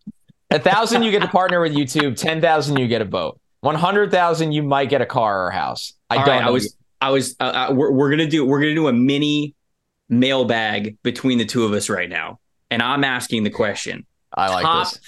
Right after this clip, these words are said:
Speaker 2: three boat slash beach beers, because mine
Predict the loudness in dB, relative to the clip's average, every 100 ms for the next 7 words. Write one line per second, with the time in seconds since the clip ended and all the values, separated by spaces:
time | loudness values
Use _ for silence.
0 | -6 -2 0 0 0 -2 -8 -16 _ _
1 | _ _ -10 -2 2 2 0 -4 -16 _
2 | _ -10 -4 -2 0 -2 -4 -6 -10 -8
3 | -4 -2 -2 -4 -8 -10 _ _ _ _
4 | -8 -6 -6 -10 -12 -14 -14 _ _ _
5 | -4 -2 0 0 0 -4 -8 _ -6 0
6 | 2 2 0 -2 -4 -6